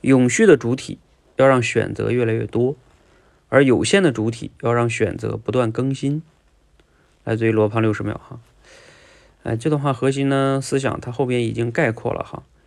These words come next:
不过可能理解起来不是很容易，就是你得先理解啥叫永续的主体，啥叫有限的主体。永续的主体呢，就像他说的啊，你去公司里边，在国家里边，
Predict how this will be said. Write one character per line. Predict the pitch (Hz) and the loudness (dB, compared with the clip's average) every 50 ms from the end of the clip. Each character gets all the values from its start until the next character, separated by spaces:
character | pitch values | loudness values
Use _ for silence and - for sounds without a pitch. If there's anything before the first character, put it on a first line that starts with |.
| _ _ _ _ _ _ _ | _ _ _ _ _ _ _
不 | - 135 | -2 -2
过 | 127 | -2
可 | - 117 | -2 -2
能 | 113 113 113 | -2 -2 0
理 | 113 123 | -2 -2
解 | 151 160 160 | 0 0 0
起 | 139 - - | 0 0 -2
来 | - 55 120 | -4 -4 -6
不 | 117 - - | -4 -6 -6
是 | - 110 | -6 -6
很 | 110 - - | -6 -8 -8
容 | - - - - - | -10 -10 -10 -8 -8
易， | - - | -10 -8
就 | - - - | -10 -10 -12
是 | - - - - 117 - _ _ _ _ _ _ _ _ _ _ _ _ _ _ - | -10 -10 -10 -10 -10 -12 _ _ _ _ _ _ _ _ _ _ _ _ _ _ -8
你 | - 123 | -4 -2
得 | 131 123 | -2 0
先 | 117 - 143 135 | 0 0 0 0
理 | 131 127 127 | 0 0 0
解 | 127 113 | 0 -2
啥 | - - - 120 117 | -2 -2 -4 -4 -2
叫 | 135 131 | 0 0
永 | 120 113 - - - 127 | 0 0 -2 -6 -8 -8
续 | - - 180 | -4 -2 0
的 | 147 127 - | 0 0 0
主 | - - - | -2 -6 -10
体， | - - - | -10 -12 -12
啥 | - - - - - | -12 -12 -10 -8 -4
叫 | 113 123 117 | -2 -2 -2
有 | 113 110 107 - - | -2 -2 -4 -6 -8
限 | - - - 156 147 | -6 -2 0 0 0
的 | 110 104 | 0 -4
主 | 104 - - - | -6 -8 -10 -10
体。 | - - - 143 147 _ _ _ _ _ _ _ _ _ _ _ _ _ _ _ _ | -10 -12 -14 -20 -20 _ _ _ _ _ _ _ _ _ _ _ _ _ _ _ _
永 | - - 139 - | -8 -6 -6 -6
续 | - - 196 | -4 0 2
的 | 185 156 | 2 2
主 | 123 120 123 | 2 0 -4
体 | 120 - - | -4 -6 -8
呢， | - 69 73 - - - - _ _ _ _ _ _ - | -6 -6 -6 -8 -10 -12 -16 _ _ _ _ _ _ -8
就 | - 117 | -6 -6
像 | 113 117 117 | -4 -4 -4
他 | 110 113 113 | -4 -6 -6
说 | - - - | -4 -4 -4
的 | - - - _ _ | -4 -6 -8 _ _
啊， | - - - - 120 | -18 -16 -14 -12 -10
你 | 120 117 113 | -10 -8 -8
去 | 113 - 113 113 110 110 107 107 107 110 110 | -6 -4 -4 -2 -2 -2 -4 -4 -6 -8 -8
公 | - - 123 127 123 | -6 -4 -2 -2 -2
司 | 117 - 127 123 | -2 -4 -4 -2
里 | 120 - - | -2 -4 -6
边， | - - - - - - | -6 -6 -8 -8 -8 -8
在 | - 120 | -8 -8
国 | 117 - 120 120 127 | -6 -2 -2 -2 0
家 | 123 131 131 131 | 0 -2 -2 -2
里 | 127 - | -4 -4
边， | - - - - | -6 -6 -8 -8